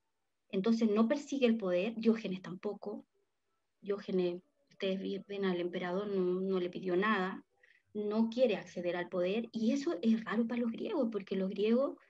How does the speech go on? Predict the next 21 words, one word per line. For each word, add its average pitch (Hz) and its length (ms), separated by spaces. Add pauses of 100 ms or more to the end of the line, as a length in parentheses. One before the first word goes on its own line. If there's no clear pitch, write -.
(140)
todo, 330 360
todo 277 400
era 226 260
para 190 160
ser 190 200
ciudadano 196 680
y 220 100
para 202 200
acceder 180 400
al 185 140
poder. 233 400 (640)
Esa 220 180
es 233 60
la 196 80
filosofía 185 540
antigua 196 480
y 214 80
todavía 185 300
estamos 220 280
en 254 60
eso. 269 320